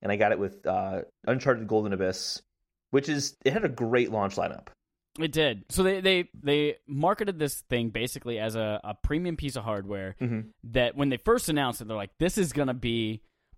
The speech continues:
Speaker 2: PlayStation three quality experiences on the go."
Speaker 1: It had a
Speaker 2: And in
Speaker 1: quad
Speaker 2: fact
Speaker 1: core,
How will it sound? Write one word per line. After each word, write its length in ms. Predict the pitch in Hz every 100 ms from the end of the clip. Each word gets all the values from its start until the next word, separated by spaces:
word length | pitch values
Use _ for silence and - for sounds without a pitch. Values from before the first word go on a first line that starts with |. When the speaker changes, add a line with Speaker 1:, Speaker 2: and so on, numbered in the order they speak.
| -
Speaker 2:
PlayStation 560 | 135 147 - 143 147
three 260 | 127 120 120
quality 400 | - 107 110 110
experiences 640 | 107 - 110 101 90 98 95
on 280 | 95 98 98
the 80 | 98
go." 300 | 101 82 -
Speaker 1:
It 40 | 131
had 100 | 160
a 40 |
Speaker 2:
And 80 | 120
in 40 |
Speaker 1:
quad 140 | 117 131 131
Speaker 2:
fact 60 |
Speaker 1:
core, 500 | 151 127 117 113 117